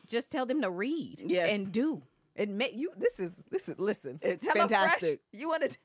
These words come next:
Speaker 1: if you have teenagers and you're trying to get them to learn how to cook, this is how you do it, okay?
Speaker 2: Mm-hmm.
Speaker 1: Fall is right around the corner, and HelloFresh is here to help you plan for the busy season ahead with tasty dishes delivered to your door.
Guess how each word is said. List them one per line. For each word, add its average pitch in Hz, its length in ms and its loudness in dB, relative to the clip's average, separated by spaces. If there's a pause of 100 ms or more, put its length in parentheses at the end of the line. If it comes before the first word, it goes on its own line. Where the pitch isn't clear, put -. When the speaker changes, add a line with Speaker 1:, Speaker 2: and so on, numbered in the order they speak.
(280)
Speaker 1:
if 220 100 -8
you 294 180 2
have 285 140 2
teenagers 277 500 0
and 220 140 -4
you're 226 100 0
trying 226 200 -4
to 220 80 -6
get 208 160 -6
them 233 160 -2
to 269 80 -2
learn 214 180 0
how 269 100 0
to 202 60 -4
cook, 196 260 -2
this 202 140 -4
is 180 80 -8
how 208 60 0
you 156 120 -2
do 135 140 -2
it, 104 120 -2
okay? 226 200 2
Speaker 2:
Mm-hmm. 180 140 -2 (240)
Speaker 1:
Fall 240 180 4
is 254 160 -2
right 220 160 2
around 208 220 2
the 202 80 0
corner, 202 240 0
and 220 200 -2
HelloFresh 202 440 0
is 175 120 -8
here 190 180 -2
to 196 120 -4
help 202 240 -4
you 170 100 -10
plan 185 320 -4
for 190 120 -2
the 160 100 -4
busy 190 380 -4
season 170 400 -6
ahead 180 340 -2
with 151 200 -8
tasty 240 420 -6
dishes 190 400 -2
delivered 175 420 -4
to 220 100 -6
your 160 160 -2
door. 202 480 0